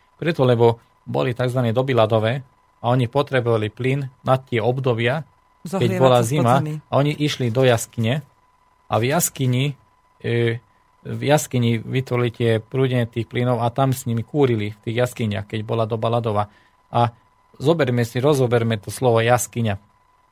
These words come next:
Speaker 1: Jaskyňa. Jas je svetlo, nie? Čiže kde je svetlo? Tam v jaskyni je svetlo, lebo tam s-, tam pálili ten plyn, ktorým kúrili
Speaker 2: Je to
Speaker 1: voľakedy.
Speaker 2: z čias, kedy ľudia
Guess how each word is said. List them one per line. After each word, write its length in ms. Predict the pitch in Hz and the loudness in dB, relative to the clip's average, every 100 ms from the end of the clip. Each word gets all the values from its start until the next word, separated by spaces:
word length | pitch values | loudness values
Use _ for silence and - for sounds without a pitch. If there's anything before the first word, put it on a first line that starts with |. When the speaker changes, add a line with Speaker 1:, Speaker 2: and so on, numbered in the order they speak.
| _ 123 | _ 2
Speaker 1:
Jaskyňa. 1300 | 123 117 101 - _ _ _ _ _ _ - 110 104 - _ _ | 4 2 -4 -16 _ _ _ _ _ _ -6 -4 -4 -8 _ _
Jas 280 | 117 135 - | 0 0 -2
je 240 | 120 117 - | -2 -4 -6
svetlo, 400 | - 131 131 113 | -4 -2 -2 -4
nie? 240 | 117 123 135 _ _ _ _ _ _ | -4 -6 -8 _ _ _ _ _ _
Čiže 200 | 113 120 117 | -4 -2 -2
kde 160 | 135 135 | 2 2
je 40 | |
svetlo? 440 | 113 - 113 107 104 104 _ _ _ | 2 0 -2 -2 -8 -10 _ _ _
Tam 280 | 127 135 - _ | 0 0 -6 _
v 120 | 127 | -2
jaskyni 400 | 131 - 117 110 | -2 -2 -2 -2
je 40 | |
svetlo, 360 | 101 123 113 110 | -2 -4 -2 -2
lebo 200 | 110 113 | -2 -2
tam 200 | 131 127 | -2 -2
s-, 160 | 117 - _ | -4 -16 _
tam 240 | - 123 107 | -2 -2 0
pálili 320 | 120 113 107 | 0 0 -2
ten 200 | 117 107 | -4 -4
plyn, 280 | 113 110 107 - _ _ - | -4 -4 -4 -10 _ _ -2
ktorým 240 | 113 110 | 0 0
kúrili 400 | - 120 104 104 | 0 2 2 2
Speaker 2:
Je 40 | |
to 60 | 104 | 0
Speaker 1:
voľakedy. 220 | 110 107 | 0 0
Speaker 2:
z 40 | - | 0
čias, 160 | 190 - | -2 -4
kedy 200 | 180 170 | -6 -4
ľudia 280 | 170 165 | -6 -4